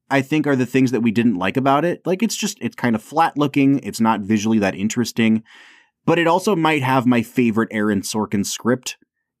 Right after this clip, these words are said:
And it's got a great Tom Cruise performance, and it's got a great Jack Nicholson performance, and the last forty-ish minutes of this movie are just picture perfect. And if I happened to catch any of that last forty minutes on television,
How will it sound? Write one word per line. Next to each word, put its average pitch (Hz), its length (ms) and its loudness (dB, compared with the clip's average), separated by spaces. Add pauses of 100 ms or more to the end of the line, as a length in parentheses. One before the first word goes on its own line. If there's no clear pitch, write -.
And 139 180 2
it's 139 100 -2
got 135 140 2
a 120 60 2
great 113 340 -2
Tom 131 240 2
Cruise 117 260 0
performance, 107 600 0
and 113 160 0
it's 110 100 -2
got 123 160 0
a 117 60 -2
great 101 340 -2
Jack 120 300 -2
Nicholson 110 400 0
performance, 98 640 -2
and 107 260 0
the 110 80 -2
last 113 380 0
forty-ish 117 880 0
minutes 104 300 0
of 87 80 -8
this 87 180 -6
movie 90 340 0
are 87 140 -4
just 87 380 -10
picture 98 260 -6
perfect. - 460 -10 (880)
And 113 180 0
if 120 100 -2
I 131 120 2
happened 135 500 0
to 139 100 0
catch - 460 -4 (160)
any 143 240 2
of 127 120 2
that 120 200 0
last 113 300 -2
forty 113 340 0
minutes 98 480 -2 (320)
on 107 540 2
television, 92 680 -4